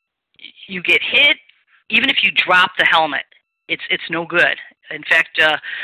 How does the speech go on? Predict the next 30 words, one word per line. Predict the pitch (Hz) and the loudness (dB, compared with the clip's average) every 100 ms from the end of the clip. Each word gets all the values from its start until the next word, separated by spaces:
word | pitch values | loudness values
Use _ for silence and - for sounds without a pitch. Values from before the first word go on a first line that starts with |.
| - | -4
our | - 175 | -2 2
neighbor, | 226 302 208 165 170 - - | 2 4 4 4 2 -8 -4
you | 180 | -2
know, | 165 - - - | -2 -4 -8 -6
for | 180 | -4
their, | 160 151 - - | -2 -4 -8 -10
for | 156 | -6
their | 147 | -2
child, | - 208 226 175 | 2 4 6 4
they, | 165 165 - - | 2 0 -2 -4
they | 160 147 _ _ _ 165 - 165 | -6 -6 _ _ _ -20 -20 -12
were | 165 | -6
gonna | 165 | -4
get | 156 | -4
him | 151 | -6
a | 147 | -6
motocross | 156 185 170 - 151 - - - _ _ _ _ - | -6 -8 -10 -6 -6 -6 -12 -20 _ _ _ _ -8
motorcycle, | 185 180 165 147 - - - - - - - - | -4 -2 0 0 -2 -8 -20 -20 -16 -16 -16 -2
and | 160 160 | 0 2
he | 226 | 2
was | 226 - | 0 0
playing | 214 190 | 0 2
with | 190 | 0
his | 202 - | -2 -2
helmet, | 302 370 - - _ - | -4 -2 -6 -8 _ -2
and | 175 | 0
he | 196 | 2
dropped | 190 254 320 - | 4 4 4 2
it. | |
I | 151 | 0